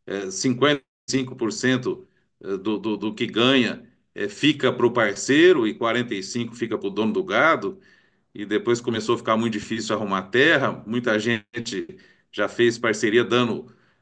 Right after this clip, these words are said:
dando gado, eh, com sessenta por cento do, do, do ganho ficando pro parceiro, e agora isso já tá reduzindo de novo, né? Então tá sobrando fazenda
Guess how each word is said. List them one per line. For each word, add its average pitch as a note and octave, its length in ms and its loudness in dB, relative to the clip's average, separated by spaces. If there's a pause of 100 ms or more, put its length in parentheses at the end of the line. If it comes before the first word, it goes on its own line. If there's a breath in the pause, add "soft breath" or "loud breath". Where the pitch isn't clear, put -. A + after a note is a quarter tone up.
(100)
dando A#2+ 300 2
gado, A#2+ 540 2 (420)
eh, G2+ 180 -10
com A2+ 200 -8
sessenta C#3 540 2
por B2 160 2
cento B2+ 340 0
do, G2+ 220 -4
do, - 220 -20 (140)
do G#2+ 180 -2
ganho B2+ 540 2 (480 soft breath)
ficando B2 540 2
pro A2+ 160 -2
parceiro, C3 600 2
e B2+ 80 2
agora C#3+ 440 2
isso F3+ 640 -2 (420 loud breath)
já G#2 240 0
tá C3 180 2
reduzindo D#3 640 6
de F3 100 -4
novo, B2 400 4
né? B2+ 260 -8 (640)
Então G#2 160 -12
tá D3 200 0
sobrando D3 640 4
fazenda D#3 840 2